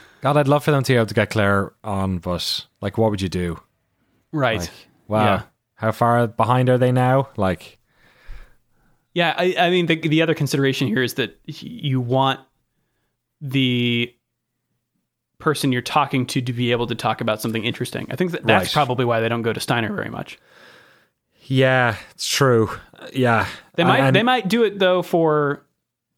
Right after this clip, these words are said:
Speaker 2: for next week, 'cause it's the American team. That would kinda
Speaker 1: Yeah.
Speaker 2: make thematic sense.
Speaker 1: It, it, in a way, makes sense with Red Bull as well, because they, I mean, they're definitely a top three team, but,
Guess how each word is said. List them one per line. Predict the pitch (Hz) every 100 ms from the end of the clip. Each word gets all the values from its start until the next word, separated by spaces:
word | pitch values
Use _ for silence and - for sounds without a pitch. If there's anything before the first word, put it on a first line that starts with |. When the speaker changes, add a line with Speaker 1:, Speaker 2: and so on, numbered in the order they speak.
| -
Speaker 2:
for | 160
next | 151 -
week, | 165 156 - - _
'cause | - 135
it's | 135
the | 143
American | 135 139 -
team. | 113 143 123 139 _ _ _ _ _ _
That | - 139
would | 147
kinda | 143
Speaker 1:
Yeah. | 127 123
Speaker 2:
make | 98 - _
thematic | - - 127 131 131 117
sense. | - 101 90 - - -
Speaker 1:
It, | - - 175
it, | 175 156 165 156
in | 160
a | 156
way, | 160 165
makes | 151 139
sense | - 135 127
with | 131 113
Red | 120 120
Bull | 117 110
as | 107
well, | 110
because | 107 107 107
they, | 101 107 107 98 - _
I | 135
mean, | 139 127
they're | 123
definitely | 131 117 131 117
a | 113
top | - 120 110
three | - 127 120
team, | - 123 123 117
but, | 107